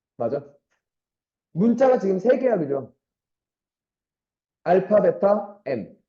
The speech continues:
맞습니까? 되니? 근데 미지수는, 아니, 식은 두 개밖에 없잖아. 원래 못 푼다고. 근데 봐. 두 개를 이렇게 뺄게.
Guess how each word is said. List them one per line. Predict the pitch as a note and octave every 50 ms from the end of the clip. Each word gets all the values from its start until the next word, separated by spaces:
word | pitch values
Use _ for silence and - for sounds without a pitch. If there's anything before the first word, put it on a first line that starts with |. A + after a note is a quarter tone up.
| _ _ _
맞습니까? | A2 B2 - D#3 C#3 A2 - D3 - - - _ _ _ _ _ _ _ _ _ _ _ _ _ _ _ _ _ _ _ _ _ _ _ _ _ _ _ _
되니? | C3 B2 C#3+ D3 - - _ _ _ _ _ _ _ _
근데 | - A3 A3 F#3 D#3 A#2+ - - - - _ _ _ _ _ _ _ _ _ _ _ _ _ _ _ _ _ _ _ _ _ _ _ _ _ _
미지수는, | - D#3+ G3 F3+ G3 G3 E3+ E3 B2 G#2 F2 - - _ _ _ _ _ _ -
아니, | D3 D3+ D3
식은 | - B3 A#3 F#3+ D#3+ G#2+ -
두 | - F#3
개밖에 | F3 - - - -
없잖아. | - - - F#2 E2 - - _ _ _ _ _ _ _ _ _ _ _ _ _ _ _ _ _ _ _ _ _ _
원래 | E3+ G#3+ A#3 G3
못 | D3+ F3 F3 -
푼다고. | G#3 G3 D#3+ C3 G2 - - - - _ _ _ _ _ _ _ _ _ _ _ _ _ _
근데 | - F#3+ F3+
봐. | F3+ C#3+ D3 D#3+ - - - - _ _ _ _ _ _ _ _ _ _ _ _ _ _ _ _ _ _ _ _ _ _ _ _ _ _ _ _ _ _ _ _ _
두 | F#3 F3
개를 | G#3+ G#3+ G3 - -
이렇게 | G3 G#3+ G#3+ G#3+ G#3+ E3
뺄게. | - D#3+ C3 - - -